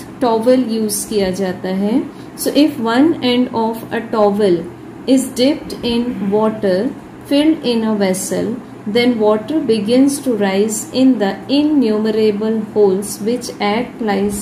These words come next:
capillaries formed in between the threads of the towel and ultimately entire towel is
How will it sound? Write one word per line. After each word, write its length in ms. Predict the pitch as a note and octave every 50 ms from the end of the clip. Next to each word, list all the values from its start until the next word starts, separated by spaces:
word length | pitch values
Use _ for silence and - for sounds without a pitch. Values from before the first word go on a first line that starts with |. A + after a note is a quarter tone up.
| - -
capillaries 920 | A3+ G#3 G3+ G3+ - A#3+ A3 G#3 F#3+ F3+ F3+ F#3+ G#3 C4+ F4 - - - - - - - - - -
formed 440 | - C#4 C4+ C4+ C#4 D#4+ D#4+ - -
in 180 | A#3 A#3 A3 G#3+
between 500 | G3+ G3+ G3+ G3+ - A3+ A3 A3+ A3+ A3
the 140 | G3+ G3+ G3 G3 -
threads 340 | - A3 A3+ A#3+ A#3 - - A#3+
of 200 | G#3 F#3 F3+ -
the 100 | G3 G3
towel 500 | G3 - G3 F#3 F#3 F#3 A3 B3 C#4 C#4+ C#4 A3
and 180 | G#3+ G#3+ -
ultimately 720 | G#3 G#3 G#3 G#3 G#3 C4+ C4 A#3 A3 G3+ F#3+ F#3+ - G#3 G#3+ - -
entire 680 | G#3+ G#3+ G#3+ G#3+ G3+ - A3+ A3 G#3+ A3 A#3 B3 B3 B3+ B3+ -
towel 340 | A#3+ G#3 F#3 F3 F3 F#3+ F#3+ F#3+ - -
is 360 | G#3 A#3 D#4 G4 - -